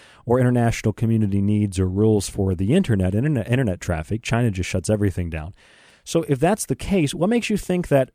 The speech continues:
creating a club is suddenly going to bring the U S, China, and Russia to the table and they're suddenly going to agree on this? Why do you need a club to do that? Why don't you use diplomats and ambassadors to make these kinds of arguments and agreements? Use senators. That's what the senators are there for.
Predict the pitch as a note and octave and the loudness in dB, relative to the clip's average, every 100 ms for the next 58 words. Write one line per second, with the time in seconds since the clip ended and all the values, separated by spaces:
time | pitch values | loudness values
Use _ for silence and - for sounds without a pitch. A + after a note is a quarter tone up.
0 | _ - - C#3+ E3 A#2+ - - D#3+ D3+ | _ -6 2 4 4 0 -4 -2 4 4
1 | G#2 G#2 - _ _ _ - B2 E3 E3 | 4 -4 -8 _ _ _ -2 2 2 4
2 | D#3 C#3 C#3+ C3 A#2+ C3 B2 A2+ B2 B2 | 2 4 4 4 2 2 2 4 4 4
3 | A#2 - - _ - A#2 A#2 G#2 A2 G#2+ | 2 -2 -10 _ 0 0 2 2 2 0
4 | G#2 G2 - B2+ B2+ G#2+ G2 G#2+ G2+ G2 | -2 -4 -4 -2 0 0 -2 -2 -2 -2
5 | - A2 G2 F#2+ F#2+ F#2 F#2 A#2 E3 G#2+ | 0 -2 0 0 0 0 0 2 2 2
6 | F2+ C3 E3 F#3 D3+ - - C#3+ A2+ G2+ | 0 -2 -2 0 -2 -4 -4 -4 -2 0
7 | B2 C3 D2+ _ - - - C#3 E3+ D#3 | 2 2 -2 _ -20 -16 -2 0 0 0
8 | D#3+ B2 F2+ C3 C3+ A#2 F2 D#2+ - G#2+ | 2 0 2 0 2 0 0 -2 -4 -2
9 | G2 G#2 C3+ - G#2 F#2+ - G#2 G2 - | 0 -2 -2 -4 -4 -4 -4 -2 -2 -2
10 | G2 F2+ G2+ F#2 F2+ F2 F2+ E2+ F#2 F2+ | -4 -2 -2 -2 -2 0 0 0 -2 -2
11 | F#2 F2 F2 F2+ E2+ A2+ - - D3+ C#3+ | -4 -4 -2 -2 -2 -2 -2 -2 -2 0
12 | F2 F#2+ - - - B2+ A#2+ A2+ F#2+ F#2 | -2 -4 -6 -8 -6 -4 -2 0 0 2
13 | A2+ B2 G2+ D#2+ | 0 0 -2 -2